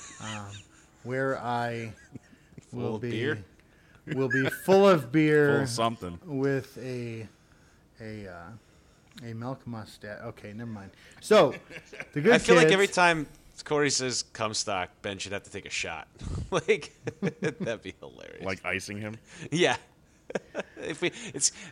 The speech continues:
Speaker 2: you gotta sneakily sneak it in there, though. You know, you just gotta put it in there, and then he'll be like, "Oh, damn it, shot."
Speaker 3: All right. Well, it's, that's, that's a thing now, e-, or just even a, a, a, a drink of your beer.
Speaker 2: There, that too.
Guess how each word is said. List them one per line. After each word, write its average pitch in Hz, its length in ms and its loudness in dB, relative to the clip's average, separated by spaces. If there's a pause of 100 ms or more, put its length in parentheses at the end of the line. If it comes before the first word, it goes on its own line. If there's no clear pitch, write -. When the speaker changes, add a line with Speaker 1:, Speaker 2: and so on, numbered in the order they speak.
Speaker 2:
you 156 140 -4
gotta 170 200 6
sneakily 170 540 0
sneak 151 300 -2
it 143 100 0
in 131 160 2
there, 98 220 -2
though. 90 200 -4
You 87 180 -6
know, 92 180 -6
you 92 240 -12
just 92 140 -8
gotta 90 240 -8 (220)
put 107 140 -10
it 107 140 -8
in 90 160 -6
there, 73 160 -12 (360)
and 90 120 -14
then 92 80 -10
he'll 90 220 -8 (100)
be 92 80 -8
like, 87 180 -10
"Oh, 80 300 -12 (100)
damn 101 200 -14
it, - 100 -20 (480)
shot." - 200 -4
Speaker 3:
All 85 60 -8
right. 82 160 -8
Well, 82 140 -8 (200)
it's, 95 200 -8
that's, - 340 -6
that's 104 240 -10
a 95 40 -20
thing 107 200 -12
now, 95 220 -6
e-, 107 100 -6
or 110 220 -4
just 101 240 -10
even 98 220 -8
a, 87 100 -10 (100)
a, 90 100 -8 (220)
a, 85 60 -10 (120)
a 92 40 -10
drink 87 260 -10
of 90 60 -10
your 82 100 -8
beer. 80 280 -12 (680)
Speaker 2:
There, 104 220 0 (100)
that 101 200 -6
too. 85 200 -8